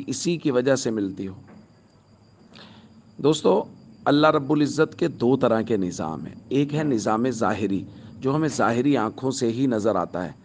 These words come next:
वो ये है कि घर का एक फ़र्द कमा रहा है या मुझे और आपको नज़र आ रहा है, फ़लाँ आदमी की दुकान है, उसका घर दुकान से चल रहा है, फ़लाँ मजदूरी करता है, उसका घर मजदूरी से चल रहा है, फ़लाँ की फैक्ट्री है, उसका घर फैक्ट्री से चल रहा है।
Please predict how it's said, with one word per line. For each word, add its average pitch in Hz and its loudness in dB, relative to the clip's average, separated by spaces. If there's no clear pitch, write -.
वो 139 6
ये 143 6
है 139 4
कि 139 0
घर 120 2
का 123 4
एक 120 2
फ़र्द 120 -2
कमा 107 2
रहा 113 4
है 107 2
या 110 4
मुझे 110 2
और 120 8
आपको 113 2
नज़र 113 2
आ 110 6
रहा 110 2
है, 110 -2
फ़लाँ 110 2
आदमी 107 -2
की 107 -4
दुकान 107 -2
है, 107 0
उसका 110 -2
घर 98 -2
दुकान 107 -2
से 113 0
चल 107 0
रहा 104 2
है, 101 0
फ़लाँ 104 0
मजदूरी 120 2
करता 117 0
है, 113 4
उसका 113 0
घर 110 0
मजदूरी 107 0
से 117 2
चल 107 2
रहा 107 2
है, 107 2
फ़लाँ 117 2
की 117 -8
फैक्ट्री 123 -2
है, 117 4
उसका 110 -2
घर 104 -2
फैक्ट्री 107 -2
से 131 0
चल 107 0
रहा 104 0
है। - -14